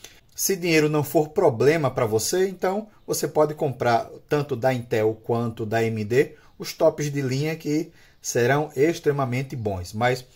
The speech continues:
a primeira peça que você deve tomar cuidado na hora de definir é o processador. Então, escolha com sabedoria.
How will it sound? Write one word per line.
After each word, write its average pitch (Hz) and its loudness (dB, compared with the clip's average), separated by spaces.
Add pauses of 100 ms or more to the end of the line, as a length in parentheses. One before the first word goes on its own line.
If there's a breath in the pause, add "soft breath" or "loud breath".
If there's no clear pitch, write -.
(120)
a 113 -6
primeira 135 2
peça 135 0
que 135 -10
você 127 -2
deve 117 0 (340 soft breath)
tomar 139 4
cuidado 117 0
na 113 0
hora 123 4
de 120 -6
definir 135 0 (800)
é 110 -4
o 113 4
processador. 110 -4
Então, 131 -2 (320 soft breath)
escolha 143 4
com 175 0
sabedoria. 135 0